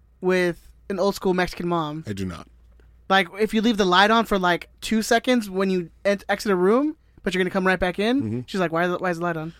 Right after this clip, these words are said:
Speaker 2: Oh, so that's the thing. Erica and the kids all live with an old school Mexican mom, 'cause that's me. The moment you walk out of your room, what the fuck is, what is the light on for? Who is in the room? Who is,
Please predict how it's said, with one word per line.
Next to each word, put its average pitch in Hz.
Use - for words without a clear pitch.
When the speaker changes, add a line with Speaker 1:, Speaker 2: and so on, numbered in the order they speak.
Speaker 2:
Oh, 135
so -
that's 135
the 120
thing. 104
Erica 151
and 117
the 95
kids 233
all 107
live 104
with 95
an 92
old 95
school 95
Mexican 92
mom, 82
'cause -
that's 123
me. 107
The 113
moment 151
you 147
walk 147
out 135
of 123
your 113
room, 110
what -
the -
fuck 349
is, 311
what 214
is 208
the 175
light 170
on 95
for? -
Who 214
is 175
in 175
the 165
room? 147
Who 208
is, 165